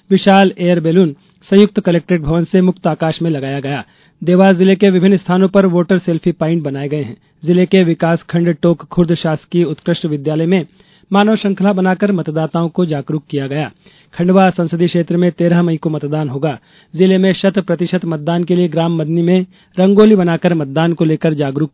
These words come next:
किया गया। ग्राम खेड़ी में मेहंदी प्रतियोगिता आयोजित की गई। ग्राम पंचायत छह गांव माखन, टाकली मोरी, धनगांव में मतदान की शपथ दिलाई गई।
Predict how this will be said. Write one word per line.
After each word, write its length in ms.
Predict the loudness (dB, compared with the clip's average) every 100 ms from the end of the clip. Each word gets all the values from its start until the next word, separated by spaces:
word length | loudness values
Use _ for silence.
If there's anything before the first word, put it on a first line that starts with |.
| -4
किया 180 | -4
गया। 260 | -2 -4 -6 _ _ _ -2
ग्राम 240 | 0 0
खेड़ी 320 | -2 0 2
में 160 | 2 2
मेहंदी 280 | 0 -2 -2
प्रतियोगिता 500 | -2 -2 -2 -2 -4
आयोजित 280 | -4 -6 -8
की 140 | -6
गई। 220 | -4 -6 _ _ _ -2
ग्राम 240 | 2 4
पंचायत 460 | 4 2 2 2 0
छह 200 | -4 -4
गांव 200 | -2 -2
माखन, 380 | -2 -2 -2 -4 -8 _ _ _ 0
टाकली 340 | 0 2 2
मोरी, 380 | 2 4 2 2 _ -4
धनगांव 380 | 0 4 4
में 260 | 4 2 0
मतदान 360 | -6 -4 0 0
की 180 | 0 -2
शपथ 340 | -2 -6 -4
दिलाई 320 | -2 -4 -4
गई। 200 | -4 -4